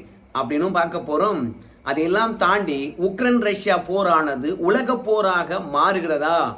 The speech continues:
உக்ரைனானது பகீர் குற்றச்சாட்டை ஒண்ணு வச்சிருக்குது. ஆனாலும் இந்த உக்ரைனை நல்லவனே நினைக்க கூடாதுங்க.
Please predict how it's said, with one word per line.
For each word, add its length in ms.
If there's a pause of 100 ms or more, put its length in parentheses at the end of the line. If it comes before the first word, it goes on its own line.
(500)
உக்ரைனானது 760 (280)
பகீர் 420
குற்றச்சாட்டை 720
ஒண்ணு 280
வச்சிருக்குது. 540 (680)
ஆனாலும் 680 (120)
இந்த 300
உக்ரைனை 560 (440)
நல்லவனே 560
நினைக்க 260
கூடாதுங்க. 480